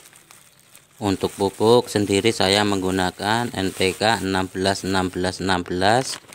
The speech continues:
dan nanti juga ada pupuk Karate Plus Boroni, ya.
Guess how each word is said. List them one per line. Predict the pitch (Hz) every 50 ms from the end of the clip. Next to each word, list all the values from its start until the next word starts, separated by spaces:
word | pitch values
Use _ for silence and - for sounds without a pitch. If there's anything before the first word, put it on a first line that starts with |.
| - - - - - - -
dan | 98 104 104
nanti | 98 95 92 90 - 113 117
juga | - - 107 98 - 110 92 92 92
ada | - - 104 104 107 110 110 110 110 107 107 110 - - - - - _ _ - - - - -
pupuk | 95 92 - - 101 107 107 - - - -
Karate | - 98 95 98 98 95 - - 101 98 98 98 95
Plus | - - 101 98 92 - - -
Boroni, | - 98 95 95 95 95 95 101 107 101 98
ya. | 101 98 104 113 120